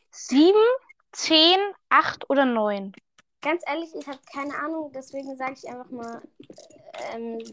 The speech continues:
Speaker 2: sieben.
Speaker 1: Okay, also, n-, also ich weiß es jetzt, es ist neun eigentlich, aber
Speaker 2: Digga, <laughs>
Speaker 1: Okay.
Speaker 2: ich hab davon
Speaker 1: Äh,
Speaker 2: halt
Speaker 1: ja,
Speaker 2: keine
Speaker 1: äh, äh, deshalb ja. Was ist die Hauptstadt von Österreich?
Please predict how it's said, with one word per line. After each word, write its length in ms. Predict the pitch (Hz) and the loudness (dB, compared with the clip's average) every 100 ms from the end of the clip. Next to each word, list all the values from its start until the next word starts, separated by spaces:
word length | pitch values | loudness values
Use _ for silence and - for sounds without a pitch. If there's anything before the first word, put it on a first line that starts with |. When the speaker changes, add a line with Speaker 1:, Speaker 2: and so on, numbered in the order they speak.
| 220 - - | -20 -20 -20
Speaker 2:
sieben. 600 | 220 226 254 311 349 370 - - - - - - - - - _ _ _ _ _ _ _ - | -18 -12 -8 -6 -6 -8 -16 -20 -20 -20 -20 -20 -18 -20 -20 _ _ _ _ _ _ _ -14
Speaker 1:
Okay, 300 | - - 254 | -4 4 6
also, 220 | 233 226 214 | 6 2 -4
n-, 160 | 233 - _ _ | -6 -8 _ _
also 200 | 247 226 | 0 2
ich 260 | 247 - - | 2 2 4
weiß 260 | 220 269 | 4 6
es 200 | 311 294 | 2 2
jetzt, 200 | 294 302 | 0 0
es 160 | - 202 | -4 -8
ist 180 | - - | -10 -8
neun 380 | 208 202 214 247 | -4 -2 -2 0
eigentlich, 500 | 254 254 254 254 - | 0 2 0 0 -4
aber 380 | 190 196 190 - - _ - - - | -8 -8 -10 -12 -20 _ -20 -20 0
Speaker 2:
Digga, 340 | 320 370 269 240 | 2 6 4 4
<laughs> 40 | |
Speaker 1:
Okay. 400 | 294 330 359 277 | -2 -2 2 4
Speaker 2:
ich 80 | 370 | 2
hab 240 | 392 415 - | -2 -4 -6
davon 340 | 349 - 359 | -10 -4 2
Speaker 1:
Äh, 80 | 269 | 2
Speaker 2:
halt 40 | 262 | 4
Speaker 1:
ja, 200 | 320 349 | 4 4
Speaker 2:
keine 480 | 349 330 - 330 330 | 6 4 4 -2 0
Speaker 1:
äh, 40 | 302 | 0
äh, 20 | - - - | -4 -8 0
deshalb 380 | 269 277 220 202 | 2 4 4 2
ja. 140 | - _ _ _ - | -12 _ _ _ 0
Was 180 | 311 339 | 2 2
ist 120 | 320 | -2
die 120 | 302 | 2
Hauptstadt 540 | - 294 339 - 214 - | 6 6 6 0 -4 -4
von 180 | 214 | -8
Österreich? 560 | 220 202 - - 214 | -10 -10 -14 -14 -14